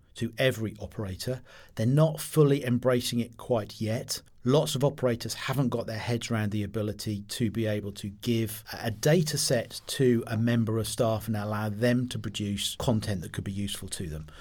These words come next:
So one of the real driving forces in the B I market at the moment is something called self-service.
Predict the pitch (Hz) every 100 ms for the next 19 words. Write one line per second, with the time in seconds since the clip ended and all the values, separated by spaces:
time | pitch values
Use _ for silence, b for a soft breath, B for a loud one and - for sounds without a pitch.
0 | B - 131 110 151 185 175 156 135 120
1 | 120 117 127 123 120 - 117 117 117 107
2 | 107 101 104 117 107 - 104 - 113 113
3 | 113 101 113 107 110 107 107 107 - -
4 | 113 143 160 113 104 107 - 117 - 113
5 | - 104 101 165 165 80 - -